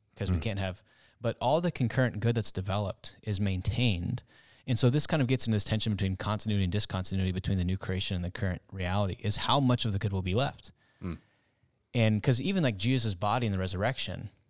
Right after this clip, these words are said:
Speaker 1: there's continuity and discontinuity. They knew it was him, they recognized his voice, but
Speaker 3: Mm.
Speaker 1: also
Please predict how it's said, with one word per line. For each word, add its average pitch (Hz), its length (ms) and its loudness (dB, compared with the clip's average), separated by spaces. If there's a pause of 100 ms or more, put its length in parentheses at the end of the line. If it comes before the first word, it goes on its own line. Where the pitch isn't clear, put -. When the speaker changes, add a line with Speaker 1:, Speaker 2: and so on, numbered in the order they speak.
(140)
Speaker 1:
there's 107 640 -2 (360)
continuity 110 500 0
and 92 80 -2
discontinuity. - 640 -6 (380)
They 104 100 -2
knew 120 140 4
it 117 40 2
was 107 120 0
him, 120 200 2
they 104 80 2
recognized 104 440 0
his 87 140 -2
voice, 117 640 -2
but 98 140 -2
Speaker 3:
Mm. 101 40 2
Speaker 1:
also 107 460 0